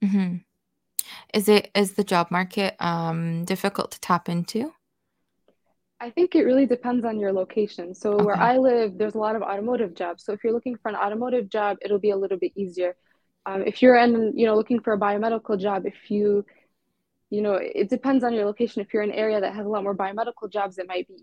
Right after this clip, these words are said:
Speaker 2: easier. But of course, if you're willing to travel for jobs, then you open up a lot more opportunities for yourself. Yeah.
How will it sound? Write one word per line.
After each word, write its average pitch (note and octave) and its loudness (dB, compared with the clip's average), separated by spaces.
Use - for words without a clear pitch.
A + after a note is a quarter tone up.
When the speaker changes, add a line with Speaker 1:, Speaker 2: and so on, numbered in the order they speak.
Speaker 2:
easier. G3 -2
But A3 8
of A3 -2
course, C4 6
if A#3+ -2
you're G#3 2
willing G#3+ -2
to G#3 -10
travel C4+ 0
for A#3 -2
jobs, A3 -4
then G#3+ -8
you G#3 -2
open G#3 -6
up G#3 -12
a G3 -2
lot G#3 -2
more F#3+ -8
opportunities F#3+ -8
for F#3+ -2
yourself. F3+ -4
Yeah. - -20